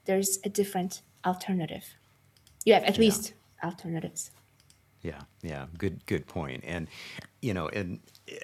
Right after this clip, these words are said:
Speaker 2: I, I love the fact that you were able to pivot with that and, you know, turn it into a positive and say, "Well, you know, I didn't, I didn't get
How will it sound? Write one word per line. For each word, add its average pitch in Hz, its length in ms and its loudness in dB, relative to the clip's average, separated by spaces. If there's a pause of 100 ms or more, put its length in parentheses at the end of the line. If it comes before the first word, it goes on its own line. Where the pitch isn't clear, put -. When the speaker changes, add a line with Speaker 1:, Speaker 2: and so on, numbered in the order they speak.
Speaker 2:
I, 135 200 2
I 139 100 6
love 151 300 6
the 151 100 6
fact 104 340 4
that 92 140 2
you 95 140 0
were 90 100 4
able 92 280 4
to 98 80 -2
pivot 110 440 2
with 110 200 0
that 90 440 2
and, 82 640 -4
you - 140 -6
know, 78 180 -4 (140)
turn 117 320 2
it 101 140 2
into 90 420 0
a 71 40 2
positive 76 720 2
and 69 120 -6
say, - 320 -2
"Well, 480 260 -2
you 403 80 -2
know, 330 260 -4 (140)
I - 100 2
didn't, 156 340 0 (580)
I 139 80 4
didn't 147 320 4
get 135 300 8